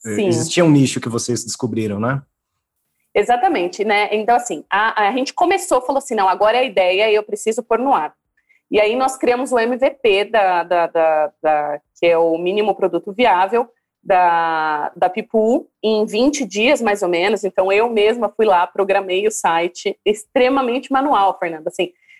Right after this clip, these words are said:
Speaker 2: pensa que a cada compra que alguém faz no site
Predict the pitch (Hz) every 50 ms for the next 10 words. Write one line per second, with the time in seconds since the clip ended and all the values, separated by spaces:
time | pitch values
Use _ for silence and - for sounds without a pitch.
0 | _ - - 214 262 320 - 320 294 - 254 226 - - 247 247 - - - -
1 | - - - 226 220 226 233 - - - 175 170 - - 233 214 220 202 240 262
2 | 349 349 - 285 254 285 294 302 320 - - - 185 175 175 175 196 254 - -
3 | - 370 359